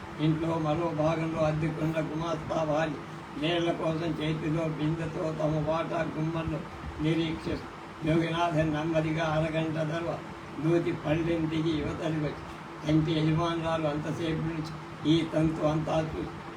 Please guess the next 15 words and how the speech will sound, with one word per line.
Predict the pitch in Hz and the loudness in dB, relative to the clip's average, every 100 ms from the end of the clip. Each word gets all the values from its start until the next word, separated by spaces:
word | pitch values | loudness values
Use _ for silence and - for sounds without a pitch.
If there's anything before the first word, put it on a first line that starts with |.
| - | -2
ఆమె | 156 160 | 2 2
నెమ్మదిగా | 147 147 165 165 165 165 | 2 0 0 0 0 0
అతన్ని | 160 147 147 156 | 0 0 2 2
మందలిస్తూ | 151 151 170 170 156 - - - - | 2 0 0 0 -2 -4 -10 -12 -2
అలా | 156 165 151 156 | 2 2 2 0
పనివేళ | 151 170 165 170 170 - 139 | 2 2 2 2 4 0 -2
గంటల | 160 - 165 170 - | -2 -2 0 0 0
తరబడి | 165 156 147 - - - 143 | 0 0 -2 -4 -12 -8 0
దూది | 165 156 156 | 2 2 2
పళ్ళ | - 156 170 165 | 0 0 2 0
మీద | 165 165 165 151 | 0 -2 -2 -4
కూర్చుండిపోతే | 160 160 - 165 160 160 143 151 156 160 147 | -4 -4 -2 -2 0 -2 0 0 0 0 0
ఎలా | 160 170 160 | 2 0 0
చెప్పిన | 156 - 151 | -4 -2 0
ఆయన? | 156 156 | 0 0